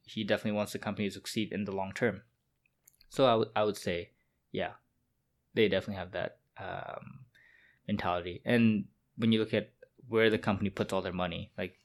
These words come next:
currently it's at a net loss, but y-, when you look at where the company's,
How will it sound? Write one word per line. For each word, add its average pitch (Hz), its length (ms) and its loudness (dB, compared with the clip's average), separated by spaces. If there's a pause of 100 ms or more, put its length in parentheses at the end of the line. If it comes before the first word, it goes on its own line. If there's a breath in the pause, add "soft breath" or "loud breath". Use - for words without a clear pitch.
currently 107 240 0
it's 98 100 -4
at 98 80 2
a 95 60 0
net 95 200 -2
loss, 110 220 4
but 90 220 0
y-, 101 120 2
when 104 140 2
you 101 80 2
look 101 240 -2
at 92 240 0 (560 loud breath)
where 107 300 6
the 104 60 -2
company's, 101 420 0